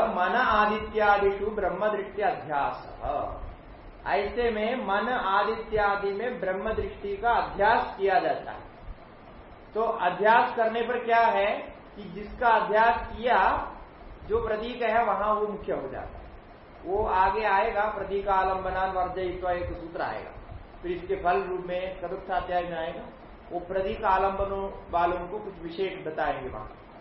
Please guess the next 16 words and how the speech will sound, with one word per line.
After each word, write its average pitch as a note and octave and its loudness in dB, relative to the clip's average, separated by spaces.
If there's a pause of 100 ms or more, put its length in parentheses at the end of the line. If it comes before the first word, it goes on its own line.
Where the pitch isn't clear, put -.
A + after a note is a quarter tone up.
(140)
उनके D3+ -8
कर्म D3+ -4
फल C#3+ -6
के D#3 -10
बारे C#3 -4
में। C3 -10 (360)
वो F3+ -4
जो F3 -2
है F3 0
ब्रह्म D#3+ -4
लोक E3 -2
नहीं E3 -8
जा E3 -4
सकते D#3 -10
इत्यादि C#3+ -10
बोलेंगे। C3 -12